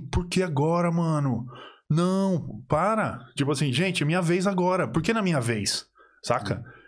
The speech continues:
Speaker 1: Então, acho que esse não foi, não foi o mais difícil de, de gravar, mas foi um dos vídeos mais difíceis num total que eu tenho no canal,
Speaker 2: E,
Speaker 1: sacou?
Speaker 2: e a ótica da galera que tá, que
Speaker 1: Hum.
Speaker 2: tava assistindo naquela época deve ter falado assim, "Pô, o cara não,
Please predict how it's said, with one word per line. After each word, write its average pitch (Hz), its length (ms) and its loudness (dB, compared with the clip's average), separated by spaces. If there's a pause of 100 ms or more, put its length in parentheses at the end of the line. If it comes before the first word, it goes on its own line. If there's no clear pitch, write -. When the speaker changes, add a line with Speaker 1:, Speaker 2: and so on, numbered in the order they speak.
(120)
Speaker 1:
Então, 123 220 2
acho 143 180 0
que 160 60 2
esse 156 180 0
não 156 160 0
foi, 170 180 2
não 139 180 0
foi 156 160 2
o 147 40 -2
mais 147 160 0
difícil 127 400 -2
de, 117 400 -2
de 113 140 -2
gravar, 113 680 0 (380)
mas 113 240 0
foi 120 320 2
um 120 60 0
dos 117 140 -2
vídeos 123 200 0
mais 131 180 2
difíceis 135 960 -2
num 117 400 -2
total 107 680 -2
que - 80 -6
eu 110 80 -2
tenho 110 160 0
no 107 80 -2
canal, 107 400 -4 (180)
Speaker 2:
E, 117 140 0
Speaker 1:
sacou? 101 240 -8
Speaker 2:
e 135 100 2
a 131 120 0
ótica 127 440 0
da 101 120 -2
galera 92 500 0 (180)
que - 120 -12
tá, 135 480 -2
que 131 320 0 (280)
Speaker 1:
Hum. 117 120 -2
Speaker 2:
tava 127 240 2
assistindo 110 420 0
naquela 98 500 0
época 127 320 0
deve 98 220 -2
ter 98 140 -2
falado 98 280 0
assim, 101 200 -6 (100)
"Pô, 123 120 0
o - 60 -8
cara 104 220 -2
não, 104 180 -2